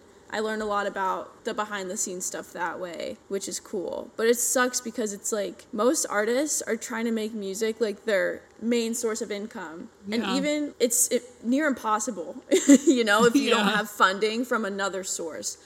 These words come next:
Speaker 1: whether it be music being your side hustle and you have a main hustle that's making a lot of money or a label.
Speaker 2: Yeah. And that's the thing, like, that we have talked about on this podcast is it's like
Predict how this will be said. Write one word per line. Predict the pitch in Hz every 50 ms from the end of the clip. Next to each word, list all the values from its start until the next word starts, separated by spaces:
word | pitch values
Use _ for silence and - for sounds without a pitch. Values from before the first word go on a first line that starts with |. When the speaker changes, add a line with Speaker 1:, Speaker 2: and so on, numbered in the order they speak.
| - - -
Speaker 1:
whether | 226 254 240 277
it | 277
be | 262 277 254
music | 240 214 226 226 254 233
being | 254 247 247
your | 233 226
side | 233 214 196 - -
hustle | 233 214 226 240
and | 226 220
you | 208 208
have | 196 190
a | 175
main | 170 180 185 190
hustle | 226 190 202 - 208
that's | 196 202 -
making | 233 214 220 240 240
a | 233
lot | 233 233 233
of | 240
money | 247 247 254 254 277 285 277 - - -
or | - 226 226 226 214 208 208 220 208 - - - - - - -
a | 196
label. | 196 196 185 165 - - - - - - - -
Speaker 2:
Yeah. | 196 190 180 175 165 185 190 - - - -
And | - 302 277
that's | 294 294 311 -
the | 427 427
thing, | - - 262 254 269
like, | 254 233 220 214 - - 240
that | 247 226 214 196 208
we | 226 233
have | 196 - 196 185 196 202 202 208 208 202 -
talked | - - 190 196 202 -
about | 214 202 202 202 190 180 151 139 - - - - - _ _ -
on | - 247 226 214 233
this | 233 226 -
podcast | - 202 196 202 196 202 196 190 190 202
is | 202 208
it's | 202 196 190 -
like | 202 202 196 196